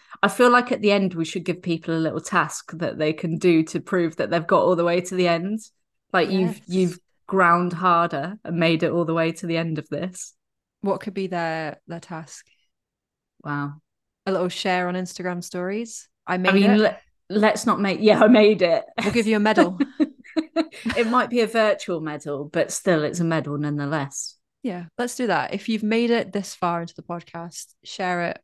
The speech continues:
Speaker 2: on your Instagram stories and tag us, Catherine Care Fitness and Sarah
Speaker 1: Sarah Cannon Coaching.
Speaker 2: With underscores in between each of those words.
Speaker 1: I mean, it needs to change, really, doesn't it? It's a bit of a
Speaker 2: <laughs>
Speaker 1: mouthful.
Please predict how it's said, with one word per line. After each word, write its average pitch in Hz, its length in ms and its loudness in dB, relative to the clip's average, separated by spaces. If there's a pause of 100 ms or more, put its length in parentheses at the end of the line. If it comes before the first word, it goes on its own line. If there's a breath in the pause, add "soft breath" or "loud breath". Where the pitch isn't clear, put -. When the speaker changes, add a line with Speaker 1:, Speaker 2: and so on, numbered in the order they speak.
Speaker 2:
on 165 200 -2
your 165 80 -4
Instagram 165 440 -8
stories 180 360 -10
and 175 100 -12
tag 170 220 -10
us, 170 320 -12 (920 soft breath)
Catherine 175 320 -12
Care 175 200 -10
Fitness - 480 -8 (160)
and 170 460 -8 (340)
Sarah 175 560 -2
Speaker 1:
Sarah 165 460 2 (140)
Cannon 160 360 0
Coaching. 175 680 -4 (540)
Speaker 2:
With 190 120 -2
underscores 180 560 -2
in 175 100 -4
between 160 340 -6
each 151 140 -10
of 156 80 -8
those 156 160 -8
words. - 400 -10 (240)
Speaker 1:
I - 80 2
mean, 165 220 2
it 175 100 0
needs 208 260 2
to 147 120 -8
change, 156 440 -4
really, 156 300 0
doesn't 165 280 -2
it? 156 80 0
It's 233 160 2
a - 20 -12
bit 165 160 -2
of 156 40 -6
a 147 60 -2
Speaker 2:
<laughs> 156 80 2
Speaker 1:
mouthful. 147 420 0